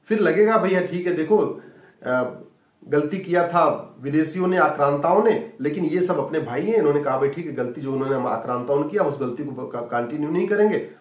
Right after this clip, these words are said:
आप एक काम करिए, वापस ले लीजिए।'" और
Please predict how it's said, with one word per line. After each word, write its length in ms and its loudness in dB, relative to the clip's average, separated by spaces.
आप 200 -6
एक 80 -12
काम 140 -4
करिए, 180 -4
वापस 280 0
ले 100 0
लीजिए।'" 440 -8
और 480 4